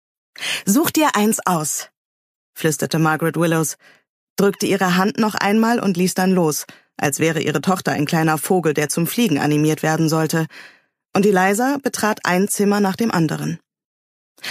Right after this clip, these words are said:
Am Ende entschied sie sich für das Zimmer mit der Treppe, die zum Speicher führte.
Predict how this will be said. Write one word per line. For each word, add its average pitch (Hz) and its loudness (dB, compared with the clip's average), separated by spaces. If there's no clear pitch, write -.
Am - 2
Ende 285 2
entschied 254 0
sie 269 0
sich 214 0
für 202 0
das 196 -2
Zimmer 214 2
mit 220 0
der 214 0
Treppe, 156 -4
die 151 0
zum - 0
Speicher 175 -2
führte. - -6